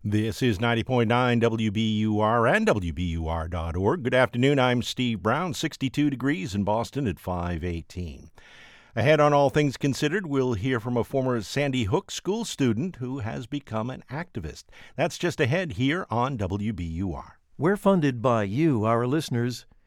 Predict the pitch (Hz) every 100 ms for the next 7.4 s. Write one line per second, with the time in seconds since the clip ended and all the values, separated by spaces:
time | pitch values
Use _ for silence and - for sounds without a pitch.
0 | _ 226 214 139 123 - 196 190 - 135
1 | 151 135 - 104 - - - _ _ -
2 | 156 - 190 175 117 175 156 143 180 147
3 | 113 85 - _ _ _ - 147 - -
4 | 170 165 - - 127 101 101 - 85 78
5 | _ _ _ _ - - 185 165 - 113
6 | 156 202 196 196 151 165 - 156 151 147
7 | 135 123 107